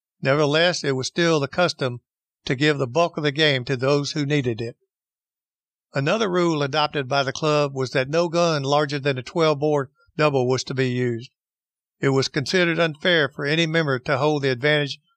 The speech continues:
of shooting eight or ten bore guns, as the ducks were so thick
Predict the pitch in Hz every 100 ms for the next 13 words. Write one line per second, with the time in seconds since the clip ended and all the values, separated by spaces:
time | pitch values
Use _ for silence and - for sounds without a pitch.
0 | _ - - 175 160 143 165 - 170 127
1 | - - - 170 151 147 143 131 151 131
2 | 113 - - _ _ _ 135 127 123 117
3 | 165 147 - 139 - 170 165 - 165 123